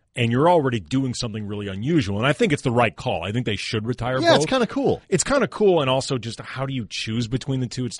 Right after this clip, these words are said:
Speaker 1: I mean,
Speaker 2: Unless he wants to.
Speaker 1: here's the only, yeah, I mean, obviously Kobe gets the final vote. I will say this.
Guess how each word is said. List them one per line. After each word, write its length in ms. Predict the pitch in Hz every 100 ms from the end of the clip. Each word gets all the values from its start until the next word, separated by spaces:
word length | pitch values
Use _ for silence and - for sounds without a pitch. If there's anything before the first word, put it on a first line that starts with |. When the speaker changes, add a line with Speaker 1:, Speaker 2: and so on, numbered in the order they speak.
| -
Speaker 1:
I 60 | -
mean, 240 | 131 120
Speaker 2:
Unless 240 | 127 143 -
he 240 | 120 127
wants 320 | 131 78 -
to. 120 | - 78
Speaker 1:
here's 260 | 180 285
the 80 | 220
only, 280 | 170 147 139 - 165
yeah, 160 | 110 - -
I 60 |
mean, 140 | 107 104
obviously 440 | 113 104 95 92
Kobe 300 | - 104 101
gets 180 | 95 -
the 80 | 101
final 380 | - 101 90 85
vote. 360 | 87 104 160 _ _ _ _ _ 131
I 140 | 160
will 220 | 156 214
say 280 | - 143 113
this. 480 | 87 104 - -